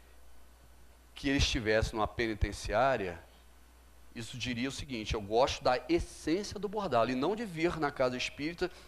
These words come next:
sentir o cheirinho dele, que ele tá perfumado, bonitinho do meu lado, dando uma palestra maravilhosa, contando os casos de Chico Xavier. Perceberam a diferença? Gostar do outro, porque ele tem algo pra te dar, mesmo que seja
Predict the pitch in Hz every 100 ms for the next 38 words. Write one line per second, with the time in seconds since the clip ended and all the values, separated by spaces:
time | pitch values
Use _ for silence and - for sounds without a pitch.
0 | - - - - 143 117 131 - 127 117
1 | 107 120 117 107 110 - 107 - 143 120
2 | 147 151 147 - - - - - 127 120
3 | - 120 104 113 143 160 127 147 151 135
4 | - - - 117 123 - 113 107 107 117
5 | 110 127 147 127 131 147 135 - 110 120
6 | 117 - 127 120 120 117 131 113 139 147
7 | 143 98 - - - - - - - -
8 | 185 - 170 170 143 110 - 120 107 -
9 | - - - - - - - - - -
10 | - - 165 170 - - 220 214 202 139
11 | 113 - 98 - - - 135 160 151 -
12 | 156 143 165 208 196 139 127 135 123 -
13 | 117 95 131 139 - - 139 139 208 254
14 | - 190 - 156 - 131 120 101 98 90